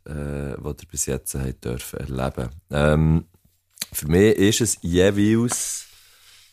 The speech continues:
ist es jeweils, ähm, wenn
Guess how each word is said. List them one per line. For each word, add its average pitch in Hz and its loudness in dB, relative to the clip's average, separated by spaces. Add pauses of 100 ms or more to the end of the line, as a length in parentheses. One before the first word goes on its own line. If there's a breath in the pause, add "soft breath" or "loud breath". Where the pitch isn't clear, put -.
(160 soft breath)
ist 98 -2
es 110 -4
jeweils, 104 0 (100)
ähm, 78 -8 (800)
wenn 80 2